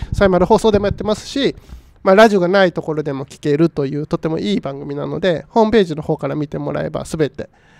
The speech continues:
いけると思います。で、えーっと、一応アイデアの愛用系ということで、アイデア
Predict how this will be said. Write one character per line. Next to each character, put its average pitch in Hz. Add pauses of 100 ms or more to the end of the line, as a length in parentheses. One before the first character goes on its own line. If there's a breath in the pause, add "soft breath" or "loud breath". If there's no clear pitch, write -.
(220 soft breath)
い 151
け 147
る 151
と 147
思 147
い 147
ま 139
す。 - (160)
で、 202
え 185
ー 180
っ -
と、 -
一 233
応 -
ア 269
イ 294
デ 294
ア 240
の 175
愛 175
用 175
系 151
と 147
い 139
う 139
こ 147
と 147
で、 117 (220)
ア 190
イ 196
デ 202
ア 175